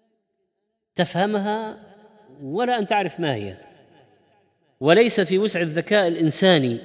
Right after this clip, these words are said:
أو التدليل المنطقي أن يجد لها صيغة يعبر به عنها أو يعبر بها عنها، فلا سبيل إلى معرفة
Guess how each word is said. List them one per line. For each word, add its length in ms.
أو 120
التدليل 480
المنطقي 640
أن 80
يجد 280
لها 260
صيغة 540
يعبر 760
به 420
عنها 420
أو 80
يعبر 440
بها 260
عنها، 460
فلا 280
سبيل 440
إلى 220
معرفة 400